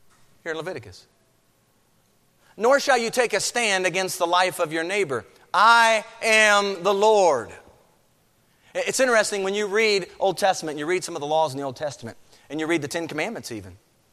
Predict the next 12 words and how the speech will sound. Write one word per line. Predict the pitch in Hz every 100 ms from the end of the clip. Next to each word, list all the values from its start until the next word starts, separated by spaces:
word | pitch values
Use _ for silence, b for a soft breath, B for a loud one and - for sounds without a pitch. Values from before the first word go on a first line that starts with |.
| _
right? | 127 139 B -
It's | 170
prefaced | - 180 185 143
and | 147
it's | 147
talking | 175 151
about, | 143 B B -
"I, | 170 - _
I | 214 294
am | 320 294
the | 254
Lord." | 247 269 247 156